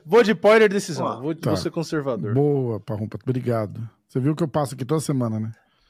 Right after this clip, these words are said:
Speaker 3: Poirier
Speaker 1: É
Speaker 3: decisão.
Speaker 1: difícil, mano.
Speaker 3: <laughs> E aí, a luta final é Sean O'Malley contra Marlon Vera.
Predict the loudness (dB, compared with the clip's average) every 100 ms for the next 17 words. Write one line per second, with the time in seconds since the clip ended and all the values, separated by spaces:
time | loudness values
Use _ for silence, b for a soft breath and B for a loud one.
0 | _ _ _ _ -2 0 0 -2 -4 -4
1 | -4 -2 -4 -4 -6 -8 -8 -6 -6 -4
2 | -8 -8 -12 _ _ _ _ -20 _ -16
3 | -16 B B B B 2 4 4 4 4
4 | 4 2 2 0 2 2 4 4 4 2
5 | -2 -8 _ _ _ _ _ _ 0 2
6 | 2 0 0 0 2 2 2 2 2 0
7 | 0 0 2 2 2 0 0 0 0 -2
8 | -6